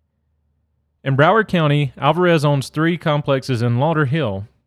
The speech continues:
Royal Palms at Lauderhill, and Inverrary Village on Northwest fifty-sixth Avenue, just south of West Oakland Park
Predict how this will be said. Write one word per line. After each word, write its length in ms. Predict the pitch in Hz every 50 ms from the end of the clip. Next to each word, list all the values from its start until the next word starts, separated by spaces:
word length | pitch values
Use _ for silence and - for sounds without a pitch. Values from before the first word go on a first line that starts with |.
| _ _
Royal 440 | - 135 117 127 151 165 175 170 143
Palms 500 | - - 185 202 196 147 120 117 117 107
at 120 | 120 120 104
Lauderhill, 760 | 131 151 185 170 151 113 104 117 110 110 110 117 117 110 - - - -
and 260 | 131 131 123 123 120 - - -
Inverrary 920 | 135 151 165 156 165 156 147 147 147 147 147 147 147 139 139 131 117 113 - -
Village 520 | - 117 139 147 143 135 135 135 120 113 - -
on 280 | 123 123 120 123 117 117
Northwest 440 | 131 147 139 - 143 131 123 -
fifty-sixth 520 | - 135 117 - 120 - - 127 110 - -
Avenue, 440 | 151 185 175 131 113 107 104 104 101 - _ _ _ _ _ _ _ _ _ _ _
just 200 | - 170 190 -
south 260 | 175 165 170 165 -
of 100 | 143 113
West 300 | 113 127 139 147 - -
Oakland 340 | 131 131 127 - 135 123 113
Park 400 | - 127 120 120 120 - -